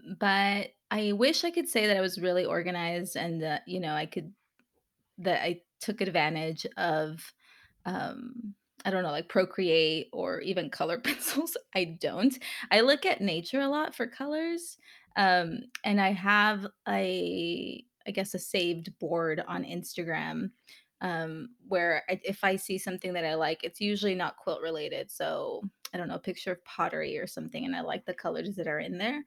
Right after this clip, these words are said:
it kind of, um, inspires me to, um, especially if it's something that I normally wouldn't use or I hadn't used before. I have a small stash of fabric that, typically, what I do is I dump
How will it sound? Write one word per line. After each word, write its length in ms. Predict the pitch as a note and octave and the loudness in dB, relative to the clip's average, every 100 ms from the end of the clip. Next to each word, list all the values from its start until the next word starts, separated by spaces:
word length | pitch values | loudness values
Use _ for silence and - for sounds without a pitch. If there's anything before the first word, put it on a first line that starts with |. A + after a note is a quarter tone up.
| - - _ | -14 -20 _
it 120 | G3 | -6
kind 220 | G3+ G3 F#3+ | 0 2 2
of, 260 | F3+ E3+ - | 2 0 -8
um, 240 | F3+ F3 E3+ | -6 -4 -4
inspires 680 | F3+ F#3 - D#3 D#3+ G3 | -6 -6 -2 0 0 0
me 220 | A3 G#3+ G#3+ - | -4 -4 -4 -6
to, 520 | F3+ D#3+ D3+ D3+ E3 _ _ _ - _ | -4 -2 -2 -4 -8 _ _ _ -20 _
um, 440 | - E3 - - - - | -8 -6 -8 -10 -14 0
especially 320 | B3 A#3+ A#3+ | 4 6 6
if 80 | G#3+ | 4
it's 140 | G#3 | 2
something 280 | G3 F#3+ F#3+ | -2 -2 -2
that 80 | E3 | -2
I 60 | |
normally 400 | E3 D#3+ D#3+ D#3+ | -2 -2 -2 -2
wouldn't 280 | D#3+ D#3+ D#3+ | -2 -2 -2
use 200 | D#3+ E3 | -4 -4
or 80 | - | -6
I 40 | |
hadn't 300 | F3+ - - | -6 -6 -4
used 220 | - - - | -4 -6 -10
before. 420 | F#3+ - - - - - _ _ _ - - - | -10 -8 -8 -8 -12 -18 _ _ _ -12 -4 0
I 60 | |
have 220 | A#3 A3+ B3 | 2 2 2
a 60 | |
small 340 | B3 A3 F#3+ G3 | 2 2 0 0
stash 440 | - F3+ G3 - - | -2 0 0 -4 -6
of 120 | G3 | -4
fabric 640 | - E3 E3+ E3 - - - | 0 2 2 0 -2 -12 -8
that, 500 | F#3+ F3+ E3 E3 - _ - | 0 2 2 0 -4 _ -4
typically, 460 | - C4+ B3 G#3+ G3 | 0 2 2 2 2
what 140 | F3+ | 2
I 80 | E3 | 2
do 220 | E3+ F3 | 2 2
is 160 | E3+ E3+ | 2 2
I 100 | E3+ | 0
dump 400 | D#3 E3+ E3 | 0 -2 -2